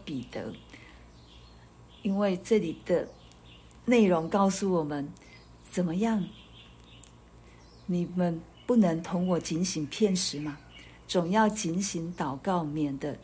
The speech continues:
入了迷惑。你们心灵固然愿意，肉体却软弱了。当主耶稣说，“你们要不认我的时候”，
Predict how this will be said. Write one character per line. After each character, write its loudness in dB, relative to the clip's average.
入 -2
了 -6
迷 -8
惑。 -6
你 -2
们 2
心 2
灵 0
固 -2
然 -2
愿 0
意， -2
肉 0
体 -10
却 -6
软 -10
弱 -10
了。 -14
当 0
主 0
耶 2
稣 -2
说 -2
，“你 2
们 -2
要 0
不 -10
认 -2
我 -6
的 -8
时 -4
候”， -2